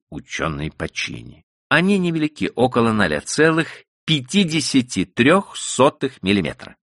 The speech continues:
Состоят эти рецепторы из центральной части, в которой находится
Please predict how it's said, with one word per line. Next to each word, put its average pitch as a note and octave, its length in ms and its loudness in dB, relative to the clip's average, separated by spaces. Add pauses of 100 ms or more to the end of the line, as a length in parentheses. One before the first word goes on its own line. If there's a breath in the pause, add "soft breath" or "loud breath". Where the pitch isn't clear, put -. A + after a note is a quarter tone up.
(240)
Состоят A#3+ 680 0
эти F#3 240 2
рецепторы F#3 680 -2 (300)
из E3 180 -4
центральной C#2+ 840 -2
части, C#3 800 -6
в - 60 -20
которой D2 340 -4
находится F2 680 -4